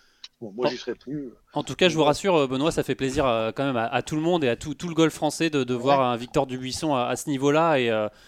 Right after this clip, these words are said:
Speaker 2: et,
Speaker 1: Oui,
Speaker 2: et
Speaker 1: alors
Speaker 2: faire
Speaker 1: ap-,
Speaker 2: une neuvième
Speaker 1: après,
Speaker 2: place. C'est, c'est,
Speaker 1: bah,
Speaker 2: c'est
Speaker 1: après, après, il peut vous décevoir cette semaine si le parcours lui convient pas et qu'il arrive pas à s'adapter, hein. <clears throat> Donc là, peut-être qu'il était sur un truc où il s'adaptait, machin, puis il a une bonne journée de putting. Il m'a dit,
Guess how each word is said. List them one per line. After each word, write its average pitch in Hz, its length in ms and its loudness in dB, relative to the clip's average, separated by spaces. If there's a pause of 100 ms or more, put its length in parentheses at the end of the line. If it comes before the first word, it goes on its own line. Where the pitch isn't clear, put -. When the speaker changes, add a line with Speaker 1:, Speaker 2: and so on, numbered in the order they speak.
(200)
Speaker 2:
et, 113 240 -4
Speaker 1:
Oui, - 80 2
Speaker 2:
et - 60 0
Speaker 1:
alors 180 220 4
Speaker 2:
faire 143 100 4
Speaker 1:
ap-, 131 60 2
Speaker 2:
une 131 60 -2
neuvième 127 180 2
Speaker 1:
après, - 40 -2
Speaker 2:
place. 160 220 4
C'est, 120 220 -2
c'est, 120 240 -6
Speaker 1:
bah, 196 280 -2
Speaker 2:
c'est - 60 2
Speaker 1:
après, 233 360 2 (140)
après, 165 220 -2
il 226 80 2
peut 196 120 0
vous 185 180 -2
décevoir 190 400 0
cette - 140 -14
semaine 214 340 -4 (120)
si - 180 -10
le 160 40 -8
parcours 196 320 0
lui 175 80 -2
convient 165 320 -4
pas 233 160 2
et - 20 -8
qu'il 160 140 -2
arrive 139 180 -4
pas 160 100 2
à 147 40 -2
s'adapter, 151 480 -2
hein. 190 140 -2 (560)
<clears throat> 202 340 0
Donc 165 220 -6
là, 214 120 4
peut-être 190 300 0
qu'il - 160 -4
était 190 320 2
sur 156 220 -4
un 147 160 -4
truc - 340 -2
où 160 80 -14
il 135 40 -12
s'adaptait, 165 580 2
machin, 175 340 -6
puis 160 160 -12
il - 20 4
a 147 40 4
une 151 120 -4
bonne 185 160 2
journée 160 200 -2
de - 40 -14
putting. 123 300 -12
Il 120 60 -18
m'a 135 120 -8
dit, 139 80 -20